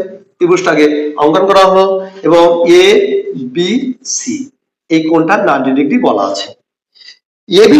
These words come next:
সমান এসি, এবি লেন্থ আর এসি লেন্থ সমান, তাহলে দুটো দৈর্ঘ্য কি হবে তাহলে? সমান। তাহলে এবি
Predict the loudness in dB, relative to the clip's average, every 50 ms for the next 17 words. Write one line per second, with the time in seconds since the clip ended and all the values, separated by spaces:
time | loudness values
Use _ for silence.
0 | 4 4 4 4 4 4 2 2 2 0 0 0 0 0 0 2 2 2 2 2
1 | 2 4 4 4 4 4 2 4 4 2 2 0 0 0 0 2 2 0 0 -2
2 | -2 -2 -2 -2 -4 -6 -8 -12 -16 _ _ _ _ _ _ _ _ _ _ _
3 | -4 -2 -2 -2 0 0 0 0 0 0 0 0 0 0 -2 -2 -4 -6 -8 -12
4 | -16 -8 -4 -2 0 0 2 2 2 0 0 -2 -4 -6 -6 -10 -14 -18 _ _
5 | _ _ _ _ _ _ _ -10 -2 0 2 2 2 0 0 -4 -6 -6 -4 -4
6 | -4 0 2 2 2 2 2 2